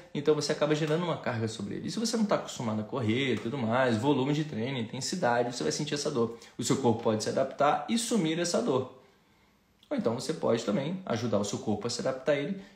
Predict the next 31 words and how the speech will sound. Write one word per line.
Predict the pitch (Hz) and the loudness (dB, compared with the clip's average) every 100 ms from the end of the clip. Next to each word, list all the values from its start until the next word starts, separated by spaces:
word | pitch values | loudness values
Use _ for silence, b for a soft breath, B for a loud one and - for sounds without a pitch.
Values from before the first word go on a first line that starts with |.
| B | B
gerando | - 202 170 190 | 0 2 2 2
força | - 226 214 139 | 6 6 6 2
nele. | 113 101 104 | 0 0 -2
É, | 107 104 104 82 - 190 - | 0 2 4 2 2 2 2
fazendo | 147 175 | 0 0
exercício | 170 156 151 160 156 | -2 -2 -2 -4 -4
de | 185 | -6
força, | 190 156 156 | -2 0 0
deixando | 147 - 160 | -2 -6 -6
o | |
seu | 160 160 | -4 -4
tibial | - 160 139 127 - - | -4 -2 2 2 0 -8
forte | - - - - - - - | -18 -8 -2 0 -2 -4 -6
pra | - - - - | -6 -10 -8 0
aguentar | 139 143 131 110 120 135 | 2 2 0 0 2 2
essa | 139 151 | 0 -4
corrida | 143 113 131 | -4 -4 -4
que | 139 123 | -6 -6
você | 127 - | -6 -6
corre | - - 117 117 | -6 -2 -2 -2
se | - | -6
freando. | - - - - 104 - - - - - - - _ _ B B B B B B - | -8 -6 -4 -2 -4 -6 -8 -10 -10 -18 -20 -20 _ _ B B B B B B -6
Mas | - | -2
pra | - | -2
que | - | -2
você | - | -4
vai | - | -4
correr | - 151 170 | -4 -4 -6
se | - | -8
freando, | - 147 143 151 147 | -4 -4 -2 -2 -4
cara? | 147 - - | -6 -10 -14